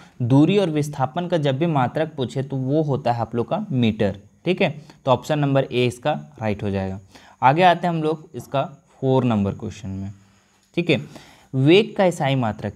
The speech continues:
क्या है? तो ऑप्शन यहाँ पे दिया हुआ मीटर per second square, किलोमीटर प्रति घंटा, किलोमीटर प्रति घंटा, अ, per second या फिर मीटर per second। तो इसका आप लोग सही उत्तर बताओ जल्दी से। तो बच्चों इसका जो राइट आंसर हो जाएगा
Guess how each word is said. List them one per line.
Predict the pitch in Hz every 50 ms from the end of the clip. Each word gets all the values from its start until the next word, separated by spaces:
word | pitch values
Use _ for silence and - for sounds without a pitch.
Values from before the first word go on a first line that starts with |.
| -
क्या | - 104
है? | 104 98 101 101 - _ _ _ _ _
तो | -
ऑप्शन | - - - 113 - - - 190 185
यहाँ | 185 180 175
पे | 175 180
दिया | 165 165 160 156
हुआ | 156 151
मीटर | 139 120 110 - - -
per | - 143
second | 135 - - - 139 143 143 143
square, | - - - 143 139 139 - - - - - - - -
किलोमीटर | - 127 123 131 143 151 147 151
प्रति | 147 156 143 151 156 156
घंटा, | 147 147 147 143 - 151 156 147 147 - - _ _
किलोमीटर | 127 120 120 131 143 143 143
प्रति | 147 151 147 147 147 156
घंटा, | 147 147 143 139 139 139 151 156 180 - - - _ _ _ _ _ _ _ _ _ _ _ _ _ -
अ, | -
per | 123 123 117 - - - 139
second | 131 139 143 135 139 151 156 165 170 170
या | 135 123 120
फिर | 117 160 160
मीटर | 143 139 113 - 107
per | - - -
second। | - - 95 - 98 101 110 - - _ _ _ _ _
तो | - 120
इसका | 110 - - 139
आप | 135 139 131
लोग | 135 151 151
सही | 147 - 127 117
उत्तर | 117 113 - - 127 123
बताओ | 120 113 - 120 120
जल्दी | 117 120 120 120 123
से। | 123 - 170 180 185 - _ _ _ _ _ _ _ _ _ _ _ _ _ _ _ _ _ _ _ _ _ _ _ _ _ _ _ _ _ _ _ _ _ _ _ _
तो | - 139
बच्चों | 147 175 175 - 208 208
इसका | - - 147 143 147 - 190 190
जो | 175 175 160
राइट | 135 135 151 170 175
आंसर | 165 160 147 160
हो | 151 147 147
जाएगा | 139 139 139 131 139 139 -